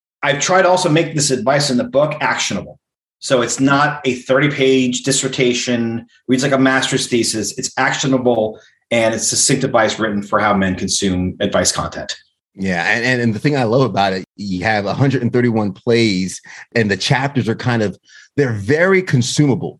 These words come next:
Speaker 2: bite-sized. And, and
Speaker 1: Yeah.
Speaker 2: I love how you break up the book into sections, and you also address different areas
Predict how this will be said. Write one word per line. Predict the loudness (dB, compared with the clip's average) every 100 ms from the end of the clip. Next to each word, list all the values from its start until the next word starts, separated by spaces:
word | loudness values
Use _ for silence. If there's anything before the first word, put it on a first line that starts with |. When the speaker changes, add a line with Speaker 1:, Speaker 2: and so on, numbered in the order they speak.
| -4
Speaker 2:
bite-sized. | -4 -4 -4 -4 -4 -8 -14 -10 -2
And, | 0 0
and | 0 -2
Speaker 1:
Yeah. |
Speaker 2:
I | -2
love | 2 2 2
how | -2
you | -2 -2
break | 0 2 0
up | -2
the |
book | 0 0 0
into | -4 -4
sections, | -2 -2 -2 -6 -6 -6 -10 _ -20 -14 -4
and | -2
you | 0 2
also | 2 4 2 2 2
address | 0 2 0 0
different | -2 0 2 2 0
areas | 0 0 0 0 -2